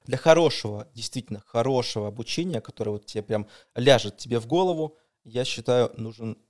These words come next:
а, вот какой-то вот такой покой, да, чтобы ты не учился чему-то и не матерился каждые пять секунд, почему оно лагает, почему у него не работает, да, потому что это всё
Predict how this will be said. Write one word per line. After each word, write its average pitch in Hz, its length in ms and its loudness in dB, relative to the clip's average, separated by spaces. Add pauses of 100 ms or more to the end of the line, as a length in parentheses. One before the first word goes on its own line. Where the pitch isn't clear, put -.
(140)
а, 104 280 -8
вот 104 140 -10
какой-то - 300 -6
вот 101 80 -10
такой 110 240 -2
покой, 107 540 -4 (100)
да, 117 240 0 (260)
чтобы - 240 -6
ты 123 120 -8
не 131 100 0
учился 175 480 0
чему-то 147 440 -2
и 117 440 0
не 117 100 -2
матерился 135 540 -2
каждые 120 300 -4
пять 127 180 -6
секунд, 143 320 -6
почему 127 320 -2
оно 117 160 0
лагает, 120 400 2
почему 123 300 -4
у - 20 0
него 113 160 -2
не 107 140 -2
работает, 117 500 -4
да, 113 120 2
потому 117 240 -8
что - 140 -6
это 113 160 -4
всё 131 300 0